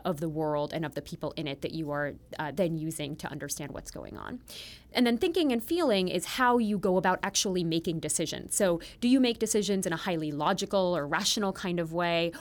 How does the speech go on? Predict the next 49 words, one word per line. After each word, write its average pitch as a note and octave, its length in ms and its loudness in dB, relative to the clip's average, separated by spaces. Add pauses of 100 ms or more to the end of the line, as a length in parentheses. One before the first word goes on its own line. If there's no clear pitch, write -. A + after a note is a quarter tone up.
(200)
or A#3+ 300 6
do G#3 120 -4
you G3 80 0
make F#3 200 0
decisions F3 580 -2
thinking F#3 380 -2
about, D#3 420 2
uh, D3+ 260 2 (260)
how A3+ 260 4
is F3+ 160 -2
it F3 100 -4
that F3 120 -2
the E3+ 60 -4
people E3+ 420 -2
who E3 160 -6
are D3+ 120 0
affected G3+ 380 -4
by D#3+ 120 0
these D#3+ 160 0
decisions F3 440 -4
will D3+ 80 -6
feel? - 360 -8 (640)
Um, G#3 220 4
and B3+ 120 0
finally, E4+ 380 2
the A3 100 0
fourth B3+ 280 2
category, F#3 540 2
and F3 100 0
this G3 100 0
was F3 140 -2
one F3+ 240 2
that E3+ 120 -2
Isabel F3 380 0
and D#3 160 -2
her E3 140 -4
mother E3 280 2
actually D#3 440 -2
designed D#3+ 360 0
themselves. - 400 0
This D#3 140 -6
is D#3+ 100 -6
not E3+ 220 -2
part D3+ 260 -4
of D3 140 -4
Jung's D3 400 -2
original D3 400 -6
vocabulary, D3 800 -4 (340)
is - 220 -2